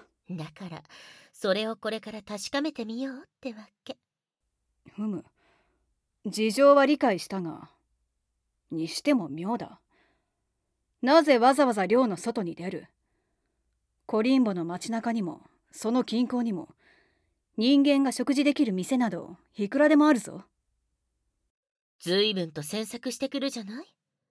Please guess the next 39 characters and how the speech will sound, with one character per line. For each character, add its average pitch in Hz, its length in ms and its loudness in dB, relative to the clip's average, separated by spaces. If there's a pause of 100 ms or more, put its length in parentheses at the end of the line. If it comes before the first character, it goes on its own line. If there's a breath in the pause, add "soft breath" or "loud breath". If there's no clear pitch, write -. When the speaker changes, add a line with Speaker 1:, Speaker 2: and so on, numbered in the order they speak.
(200)
Speaker 1:
サ 311 200 0
キ 302 120 -2
ュ - 20 -4
バ 240 80 0
ス - 120 -14
の 175 120 -8
私 - 360 -14
が、 220 200 -10 (420 soft breath)
ち 339 120 -2
ょ - 20 -2
っ 403 120 -6
と 311 100 -2
寮 277 200 0
か 240 120 -12
ら 196 100 -10
出 202 120 -10
る 226 80 -8
く - 160 -16
ら 151 120 -12
い - 160 -20 (100)
勝 151 180 -4
手 196 160 -12
で 269 120 -12
し - 180 -12
ょ？ 330 60 -8 (260)
Speaker 2:
あ 294 380 8
あ、 208 100 0
勝 208 160 -2
手 269 140 -2
だ 262 100 2
と 202 100 -2
も。 - 200 -8 (840)
だ 202 140 -6
が、 - 260 -10 (720)
そ - 180 -2
の 262 140 2
人 247 220 4
間 226 200 -2
は、 185 260 -6